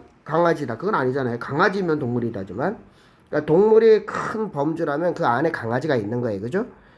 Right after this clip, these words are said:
그러면 그 강아지만의 특징이 있을 거 아니에요. 뭐 마름모만의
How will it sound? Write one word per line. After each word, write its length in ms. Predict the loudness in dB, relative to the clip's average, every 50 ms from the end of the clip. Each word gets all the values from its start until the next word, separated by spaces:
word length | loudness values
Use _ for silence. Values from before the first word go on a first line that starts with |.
| _ _
그러면 480 | 0 2 4 6 6 4 4 2 -2 -6 -14 -20 _ _ _
그 200 | 0 0 0 0
강아지만의 760 | -2 -4 -4 0 2 2 2 4 4 4 6 6 6 4 2
특징이 340 | 0 -4 -8 -4 -2 0 0
있을 160 | -2 -4 -4
거 100 | -2 -2
아니에요. 300 | -2 -2 -2 -4 -6 -6
뭐 240 | -4 -2 -2 -2 -2
마름모만의 920 | 0 0 0 2 2 6 6 6 8 8 6 4 4 4 2 0 -2 -8